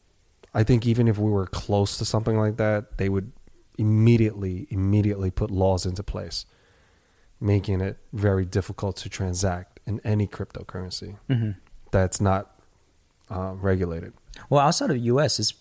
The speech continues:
Speaker 2: it's, it's pretty, it's pretty usable from what I read. Like, in, in, in places that don't have a lot of financial regulations. Like in the U S, there's, there's plenty.
Speaker 1: Right,
Speaker 2: Pretty
Speaker 1: but what I'm
Speaker 2: strict
Speaker 1: talking about
Speaker 2: fraud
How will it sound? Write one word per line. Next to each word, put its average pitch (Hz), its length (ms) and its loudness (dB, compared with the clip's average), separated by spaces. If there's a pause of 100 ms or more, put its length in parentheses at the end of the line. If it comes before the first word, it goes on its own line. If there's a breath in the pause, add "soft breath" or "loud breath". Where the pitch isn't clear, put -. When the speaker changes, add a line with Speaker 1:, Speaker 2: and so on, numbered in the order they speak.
Speaker 2:
it's, - 300 -4
it's - 200 -8
pretty, 113 600 -2 (240)
it's - 220 -2
pretty - 320 -4
usable 107 460 -2 (200)
from 113 220 -6
what 107 100 -2
I 104 280 -2 (180)
read. 107 280 0 (500 soft breath)
Like, 113 260 0
in, 113 180 -2
in, 110 420 -4
in 104 100 -4
places 117 440 -2
that 107 180 -2
don't 123 200 2
have 123 180 0
a 113 40 0
lot 113 240 0
of 101 160 -2
financial 110 420 -4
regulations. 101 640 -6 (460 soft breath)
Like 127 100 0
in 127 60 -2
the 131 80 2
U 131 160 4
S, 107 140 0
there's, 113 260 -2
there's 107 160 -4
plenty. 104 380 -4 (260)
Speaker 1:
Right, 120 180 4
Speaker 2:
Pretty 117 160 2
Speaker 1:
but 110 60 4
what 120 100 6
I'm 117 100 8
Speaker 2:
strict 107 40 4
Speaker 1:
talking 127 160 4
about 107 160 4
Speaker 2:
fraud 113 140 6